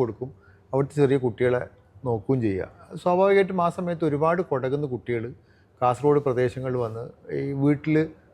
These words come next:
സഹായിയായി നിൽക്കാറുണ്ട്. അങ്ങനെയാണ് ഹംസ എന്ന് പറയുന്ന മസ്തിക്കുടി എന്ന സ്ഥലത്ത്, കാസർഗോഡ് ജില്ലയിലെ ചെർക്കളക്ക് അടുത്തുള്ള സ്ഥലത്തേക്ക് സഫിയ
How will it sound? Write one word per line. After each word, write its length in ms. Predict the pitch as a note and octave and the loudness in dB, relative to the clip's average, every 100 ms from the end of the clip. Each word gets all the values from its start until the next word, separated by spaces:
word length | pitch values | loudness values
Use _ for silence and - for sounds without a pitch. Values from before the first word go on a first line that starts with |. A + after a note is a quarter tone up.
| - | 0
സഹായിയായി 440 | D3+ C#3 D3+ D#3 D3+ | 2 6 8 8 6
നിൽക്കാറുണ്ട്. 440 | A#2+ B2 G#2+ G2 G#2 | 2 -2 -2 -6 -10
അങ്ങനെയാണ് 380 | D3 F3+ D3 C#3+ D3 - _ _ _ - | -4 0 0 -2 -6 -12 _ _ _ -6
ഹംസ 260 | B2+ C3+ - F#3+ | -4 0 2 4
എന്ന് 120 | E3 D3 | 4 2
പറയുന്ന 320 | B2+ B2 B2+ C#3 | 2 0 -4 -6
മസ്തിക്കുടി 440 | A#2 - C#3+ D3+ D#3 | -8 -6 -4 2 2
എന്ന 120 | C#3 B2 | 2 -2
സ്ഥലത്ത്, 280 | B2 F#2+ G#2+ | -4 -4 -4
കാസർഗോഡ് 340 | A2 G#2+ A#2 A#2 | -4 -2 -4 -4
ജില്ലയിലെ 340 | A#2 A#2+ C3 F3+ - - - | -2 0 0 -2 -4 -4 -2
ചെർക്കളക്ക് 360 | D3 D#3+ D#3+ D3+ | 0 2 4 2
അടുത്തുള്ള 280 | B2 C3+ B2+ | 0 -6 -4
സ്ഥലത്തേക്ക് 460 | A#2+ A2 A#2+ A#2 C3+ _ _ _ _ - | -6 -6 -10 -10 -16 _ _ _ _ 2
സഫിയ 260 | C#3 D#3 | 4 4